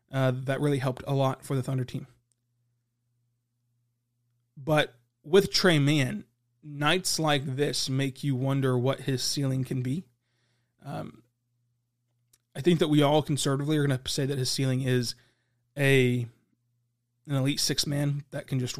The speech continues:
really score and be a microwave kind of bunch scorer for you, um, and even find his way into some closing lineups. Uh, if you just are playing a team where you need a match bucket for bucket and you need the most scoring power that you can have on the floor. But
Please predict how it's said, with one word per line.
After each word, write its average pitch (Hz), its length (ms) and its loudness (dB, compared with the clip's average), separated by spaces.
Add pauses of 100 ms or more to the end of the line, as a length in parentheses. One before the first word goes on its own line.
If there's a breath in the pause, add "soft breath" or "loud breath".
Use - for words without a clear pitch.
really 139 320 -2 (140)
score 143 680 0
and 127 160 -2
be 127 80 0
a 123 60 0
microwave 135 600 0
kind 139 120 -2
of 127 100 -2
bunch 135 240 -4
scorer 139 320 -2
for 139 240 -2
you, 135 240 0 (440 soft breath)
um, 131 520 -2 (760)
and 151 140 0
even 156 260 2
find 151 340 -4
his 135 100 0
way 147 140 -2
into 143 120 0
some 135 140 -2
closing 143 360 -2
lineups. 131 540 -2 (500)
Uh, 135 260 0
if 135 160 -2
you 139 140 2
just 139 180 -2
are 139 120 -2
playing 143 220 -2
a 131 40 -2
team 143 160 0
where 139 100 0
you 135 60 2
need 135 140 0
a 147 40 -2
match 139 280 -4
bucket - 220 -6
for 135 100 -6
bucket 131 360 -6 (500)
and 135 100 -16
you 131 60 -14
need 135 240 -2
the 139 60 -4
most 135 240 -2
scoring 139 320 -4
power 135 220 -2
that 127 100 -4
you - 80 -8
can 135 140 -6
have 127 180 -4
on 143 60 -6
the 131 80 -6
floor. 135 340 -8 (2500)
But 139 360 2